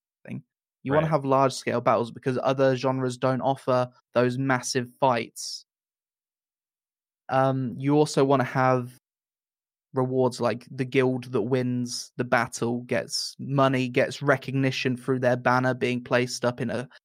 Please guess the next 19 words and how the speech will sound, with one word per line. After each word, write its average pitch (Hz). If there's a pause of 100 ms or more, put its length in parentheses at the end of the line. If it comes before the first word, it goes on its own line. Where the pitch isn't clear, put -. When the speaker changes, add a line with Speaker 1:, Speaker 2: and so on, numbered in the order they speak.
(200)
Speaker 1:
in 131
a, 117 (140)
in 131
a 117
castle 139
or 135
something, 139 (580)
cosmetics 143
for 123
victory, 143 (920)
stuff -
like 143
that. 139
You 143
wanna 170
have 170
Speaker 2:
Right. 147
Speaker 1:
recognition. 131 (920)
And 127